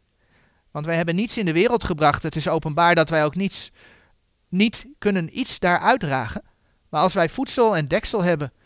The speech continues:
wij zullen daarmede vergenoegd zijn."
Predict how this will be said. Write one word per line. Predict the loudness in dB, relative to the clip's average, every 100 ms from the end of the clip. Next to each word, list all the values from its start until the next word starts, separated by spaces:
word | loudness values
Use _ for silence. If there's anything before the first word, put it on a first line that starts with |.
| _ _ -8
wij | -6 -4
zullen | -4 -4 -4
daarmede | -4 -4 -4 -4 -4 -8 -10 _ _ _
vergenoegd | -14 -12 -10 -6 -6 -6
zijn." | -10 -10